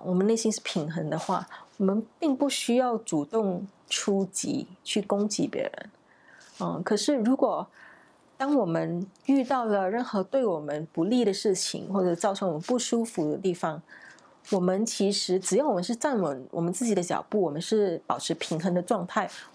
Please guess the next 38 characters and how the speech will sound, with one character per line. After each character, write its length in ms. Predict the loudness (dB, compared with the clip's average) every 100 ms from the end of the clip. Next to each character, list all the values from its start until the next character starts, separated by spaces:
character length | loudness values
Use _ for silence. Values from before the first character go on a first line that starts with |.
| -2
我 100 | 0
们 140 | 0
是 180 | 2 2
有 200 | 2 0
能 260 | -2 0
力 240 | 0 0 -2 _ -14 -2
见 240 | 0 2
招 240 | 0 0 -2
拆 280 | -4 -4
招， 320 | -2 -4 -6 -10 -16 -20 -20 -20 _ -8
啊， 180 | -6
将 320 | -4 0 0 0
局 260 | 0 0
势 280 | 0 0 2
呢 180 | 2 0
转 220 | -2 -2
换 240 | -2 -2 -2
成 180 | -6 -4
最 200 | 0 0
好 200 | 0 -2
的 120 | 0
一 60 | 0
种 180 | -2 -4
结 240 | -6 -6 -4
局。 280 | -4 -6 -10 -14 -8
就 140 | -2
像 340 | 0 2 2 2
柔 240 | 2 2
气 240 | -2 -2 0
道 220 | 0 0
里 120 | -2
面 220 | -2 -2
所 180 | -2 -4
教 280 | -2 0 0
的 100 | -2
一 180 | -2 -2
样， 220 | -2 -2 -10 -12 -12 -8
啊， 180 | -6 -6